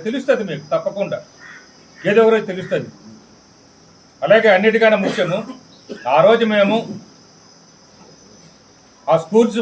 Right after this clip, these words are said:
పరిశుద్ధంగా ఉంచడానికి కోసం, అక్కడ ఆయాలు పెట్టుకోవడానికి కోసం,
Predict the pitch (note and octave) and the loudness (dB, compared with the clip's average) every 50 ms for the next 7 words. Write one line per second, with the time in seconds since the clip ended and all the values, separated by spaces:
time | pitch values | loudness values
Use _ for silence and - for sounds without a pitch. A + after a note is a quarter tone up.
0 | D#3+ F3+ F#3+ F#3+ - A3+ G#3+ F#3 A3 G#3+ G#3 G#3+ G3+ G3+ G3+ G3 F#3 F3+ F3+ F3+ | 0 2 2 2 0 -4 0 2 2 2 2 2 0 0 0 2 2 2 2 2
1 | F3 E3+ E3+ D#3+ D#3 E3 - B2 - - _ - _ _ _ - - - - - | 0 -2 -2 -2 -2 -4 -8 -8 -10 -18 _ -20 _ _ _ -20 -20 -20 -20 -20
2 | - - _ _ - - _ - - - - - _ _ _ _ _ _ _ - | -20 -20 _ _ -20 -20 _ -20 -20 -20 -20 -20 _ _ _ _ _ _ _ -20
3 | - - - - - - D3+ - - F#3+ F#3 E3+ D#3+ D3+ E3+ D3+ D3 F#3 G3+ G#3+ | -20 -20 -20 -20 -8 -6 -2 2 2 4 4 4 2 2 2 2 2 4 4 4
4 | G#3+ G#3 G3+ - - F#3 - F#3 F#3 F3+ F3+ F3 F3 D#3+ E3+ E3 D#3 D#3 D#3 B2+ | 4 2 0 -2 -6 -8 -6 -4 0 2 2 2 0 -2 -4 -4 -4 -4 -6 -10